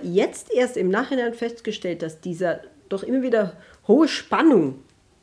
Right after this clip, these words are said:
worunter man steht, auch wenn man schon eine Stelle hat am Anfang des Berufes,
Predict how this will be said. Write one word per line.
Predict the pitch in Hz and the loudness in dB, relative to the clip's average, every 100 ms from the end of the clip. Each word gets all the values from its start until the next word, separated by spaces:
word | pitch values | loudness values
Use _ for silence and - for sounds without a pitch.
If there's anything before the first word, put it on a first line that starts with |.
| _ | _
worunter | 180 180 208 202 170 | -6 0 2 2 0
man | 160 | -2
steht, | 160 - 165 131 - - | -4 -2 -2 -2 -6 -4
auch | 220 262 | -2 2
wenn | 277 | 2
man | 269 254 | 0 0
schon | 247 | 0
eine | 226 | 0
Stelle | 220 226 247 | -2 -2 -2
hat | 208 | -4
am | 151 | -4
Anfang | 185 247 247 202 | -4 -4 -4 -4
des | 180 | -4
Berufes, | - 175 226 254 151 - | -6 -4 -4 -4 -10 -12